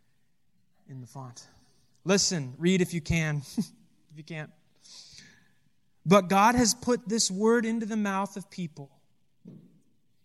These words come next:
in order that it may be communicated to other people. When one person is struck by the word, he speaks it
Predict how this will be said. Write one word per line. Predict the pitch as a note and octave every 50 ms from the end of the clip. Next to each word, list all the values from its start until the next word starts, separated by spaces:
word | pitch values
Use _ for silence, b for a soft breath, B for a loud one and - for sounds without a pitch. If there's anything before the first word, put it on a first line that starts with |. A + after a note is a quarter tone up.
| _ -
in | E3+ F3+
order | G3 G3 G#3+ B3+ B3+ C4
that | G#3+ G3+ F#3 E3+ E3
it | D#3 D#3+
may | F3 - -
be | D#3+ F3
communicated | - - - F3+ F3+ G#3 C4+ D4+ C#4+ B3 - E3+ D3 C3+ C3+ C#3 -
to | - E3+ D#3
other | G3+ B3 A3+ G3+
people. | D#3+ - - C#3+ - _ - - _ _ _ _ _ _ _ _ _ _ _ _ _ _ _ _ _ _ _ _ _ _ _ -
When | D#3 E3 E3+ E3+
one | G3 B3 C#4+ C#4
person | - B3+ A#3+ A3+ A3 - G#3 F#3+
is | F#3 E3
struck | - - - - G#3 G3+ - -
by | F#3+ F3
the | E3 E3+
word, | D#3+ D#3 D#3+ D#3+ D#3+ D#3 D#3 D3+ D3+ _ _ _ _ _ _ _
he | - F3 E3+
speaks | - - - - G#3+ G#3+ - - - -
it | E3 D3 C#3+ C#3+